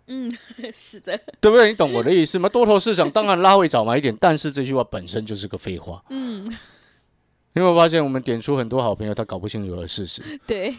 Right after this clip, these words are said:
Speaker 2: 实在话就是这样子啊。
Speaker 1: 嗯。
Speaker 2: 你懂那个概念没？那你可能会想说，“哎，老师，那如果说防疫股明天就涨，今天涨一天，明天就不涨了怎么办？”明天不涨了怎么办？我们就获利下车了啊。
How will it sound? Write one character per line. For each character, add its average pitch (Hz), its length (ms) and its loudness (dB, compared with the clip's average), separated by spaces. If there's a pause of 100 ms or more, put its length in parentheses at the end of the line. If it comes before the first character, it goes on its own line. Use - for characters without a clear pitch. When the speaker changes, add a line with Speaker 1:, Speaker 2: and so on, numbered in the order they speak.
(560)
Speaker 2:
实 - 180 -4
在 151 160 2
话 147 160 4
就 131 140 -2
是 127 80 -2
这 120 80 -4
样 107 180 -4
子 85 120 -14
啊。 82 180 -12
Speaker 1:
嗯。 240 220 -12 (320)
Speaker 2:
你 170 80 -8
懂 117 220 -4
那 165 100 -2
个 139 80 -2
概 127 160 0
念 110 120 -6
没？ 90 220 -12
那 202 100 0
你 185 120 -4
可 147 100 -6
能 135 80 -4
会 160 100 0
想 107 160 -8
说 120 140 -6
，“哎， 175 140 -4
老 135 100 -6
师， 180 160 -4
那 185 160 -4
如 170 100 -4
果 147 160 -2
说 165 140 -4
防 147 180 -2
疫 170 60 -4
股 117 220 -6
明 127 180 -4
天 147 180 -4
就 147 160 0 (200)
涨， 123 180 -4 (100)
今 160 160 -4
天 165 140 -2
涨 110 180 -4
一 135 40 -4
天， 143 120 -6
明 127 140 -6
天 139 120 -4
就 139 100 -2
不 135 100 -4
涨 92 160 -8
了 92 80 -14
怎 95 120 -12
么 90 100 -12
办？” 110 180 -4 (800)
明 220 160 0
天 233 120 4
不 240 120 2
涨 175 160 2
了 170 120 4
怎 156 80 2
么 156 140 6
办？ 165 240 6
我 156 60 -6
们 185 100 -4
就 208 80 0
获 208 140 4
利 220 120 2
下 202 220 6
车 190 220 4
了 175 180 10
啊。 175 120 6